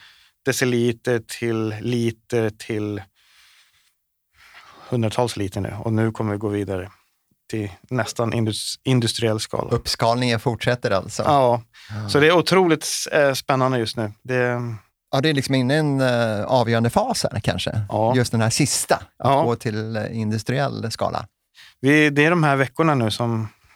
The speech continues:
Speaker 1: det,
Speaker 2: Det är
Speaker 1: det
Speaker 2: nu det
Speaker 1: händer.
Speaker 2: gäller.
Speaker 1: Det är nu det händer. Ja,
Speaker 2: <laughs>
Speaker 1: så vi går lite på,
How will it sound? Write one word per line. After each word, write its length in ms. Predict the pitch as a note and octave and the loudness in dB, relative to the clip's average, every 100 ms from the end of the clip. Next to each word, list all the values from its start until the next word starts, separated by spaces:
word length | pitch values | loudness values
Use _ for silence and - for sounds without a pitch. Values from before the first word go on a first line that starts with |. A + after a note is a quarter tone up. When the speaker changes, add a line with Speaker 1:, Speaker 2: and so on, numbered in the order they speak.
| _ | _
Speaker 1:
det, 140 | A#2+ C3 | -4 -2
Speaker 2:
Det 60 | |
är 80 | B2+ | -2
Speaker 1:
det 40 | A2 | 0
Speaker 2:
nu 60 | A2+ | 2
det 40 | |
Speaker 1:
händer. 220 | B2+ C#3 | 4 4
Speaker 2:
gäller. 320 | C#3+ C#3+ A2 G#2+ | 6 6 4 2
Speaker 1:
Det 100 | C3 | 2
är 40 | C3+ | 4
nu 180 | C#3 | 4
det 60 | C#3+ | 4
händer. 340 | C#3 C#3+ A2+ | 2 2 2
Ja, 180 | A#2+ C3+ | 4 4
Speaker 2:
<laughs> 140 | C#3+ C3 | 2 2
Speaker 1:
så 120 | D#3 | 2
vi 120 | D3+ | 4
går 180 | D3 E3+ | 4 4
lite 240 | D#3 D3 | 2 0
på, 260 | C3+ C#3 | -2 0